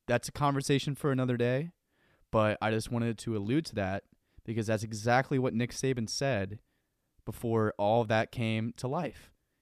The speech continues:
He warned everyone. He said, "I don't know if anyone wants to do that because it's gonna get even worse when they think it's a,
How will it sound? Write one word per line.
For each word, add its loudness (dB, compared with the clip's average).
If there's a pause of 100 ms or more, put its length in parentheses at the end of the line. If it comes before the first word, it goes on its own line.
He 0
warned 2
everyone. -2
He -2
said, -2
"I -2
don't 2
know 0
if -4
anyone -2
wants -4
to -12
do 0
that -4 (360)
because -4
it's -14
gonna -4
get -4
even -2
worse -2 (320)
when -2
they 2
think -4
it's -8
a, -4